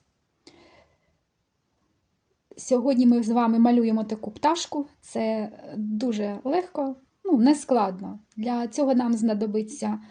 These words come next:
папір для акварелі. У мене це альбом для акварелі. Всьо-, всього два пензля для акварелі. Тонкий, круглий і такий, е, більш,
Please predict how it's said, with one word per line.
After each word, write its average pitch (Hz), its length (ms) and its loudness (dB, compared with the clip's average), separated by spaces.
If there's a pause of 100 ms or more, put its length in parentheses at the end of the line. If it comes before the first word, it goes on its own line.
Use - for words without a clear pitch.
(420)
папір 220 560 0
для 226 300 -2
акварелі. 226 720 0
У 254 80 2
мене 214 260 2
це - 240 -6
альбом 254 360 -2
для 330 120 0
акварелі. 285 640 -2 (380)
Всьо-, - 340 -8
всього 247 340 -2
два 208 220 -4
пензля 285 560 0 (520)
для 254 140 0
акварелі. 247 540 0
Тонкий, 247 680 0 (140)
круглий 254 720 -2
і 277 200 -2
такий, 233 460 -4 (680)
е, 202 180 -6
більш, 214 540 -6